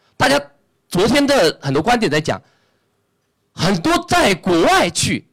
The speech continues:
代购回来的化妆品是重点的，而且在国内的理解里面，我相信在座的基本上没有人用国内化妆品的。但是，我觉得今天这个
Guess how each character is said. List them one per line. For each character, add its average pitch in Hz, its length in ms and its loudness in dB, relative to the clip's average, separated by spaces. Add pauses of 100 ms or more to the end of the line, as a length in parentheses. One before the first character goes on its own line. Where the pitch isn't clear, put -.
(600)
代 370 220 2
购 240 260 0
回 170 160 0
来 151 200 0
的 143 200 -2 (600)
化 - 240 2
妆 269 120 2
品 139 140 0
是 151 80 -2
重 202 160 -2
点 104 200 -8
的， - 80 -20 (440)
而 254 100 -2
且 311 100 0
在 311 80 0 (200)
国 247 100 -2 (180)
内 392 140 4
的 247 160 2
理 175 220 0
解 208 160 0
里 156 100 0
面， 165 260 0
我 202 140 -2
相 330 180 2
信 320 160 0
在 302 160 0
座 302 220 0
的 117 160 -4 (220)
基 - 200 0
本 277 140 2
上 160 160 0
没 156 160 2
有 220 160 2
人 110 220 -4 (680)
用 208 280 0 (320)
国 160 160 0
内 196 80 2
化 160 160 2
妆 143 140 0
品 104 160 -10
的。 - 60 -20 (1500)
但 165 180 0
是， - 220 -8 (1500)
我 180 120 -2
觉 262 80 2
得 277 40 2
今 349 280 0
天 339 120 2
这 339 140 0
个 185 240 0